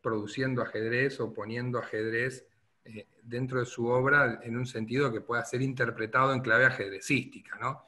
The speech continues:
Siempre es en clave literaria. Hay muchísimas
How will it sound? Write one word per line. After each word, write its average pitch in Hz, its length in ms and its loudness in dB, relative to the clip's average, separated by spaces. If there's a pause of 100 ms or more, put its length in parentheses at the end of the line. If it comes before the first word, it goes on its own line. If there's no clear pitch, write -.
(200)
Siempre 127 600 0 (280)
es 110 300 -6
en 127 120 -4
clave 131 240 6
literaria. 131 520 4
Hay 175 100 6
muchísimas 156 960 2